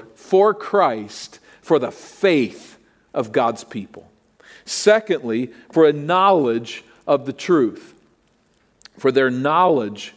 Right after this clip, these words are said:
of the truth. You see that there, verse one. "I'm an apostle for the sake of the faith of God's elect." Secondly, "and their knowledge of the truth."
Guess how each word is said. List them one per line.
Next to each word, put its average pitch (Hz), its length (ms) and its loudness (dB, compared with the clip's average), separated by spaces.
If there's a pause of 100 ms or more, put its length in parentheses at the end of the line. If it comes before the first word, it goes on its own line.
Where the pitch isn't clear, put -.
(100)
of 110 140 -4
the 110 80 -14
truth. - 380 -4 (120)
You 135 100 -4
see 190 240 -4
that 202 220 2
there, 131 180 4
verse 143 360 0
one. 123 500 -6 (960)
"I'm 107 120 -8
an 147 80 -4
apostle 143 880 -2 (380)
for 117 120 -8
the 110 80 -8
sake 147 320 0
of 123 60 2
the 117 40 -2
faith 147 420 -2
of 139 120 -4
God's 156 340 0
elect." 110 600 -8 (300)
Secondly, 110 1040 -4 (140)
"and 143 360 -4
their 127 260 2
knowledge 127 960 -2 (600)
of 113 220 -2
the 113 80 -8
truth." - 640 -10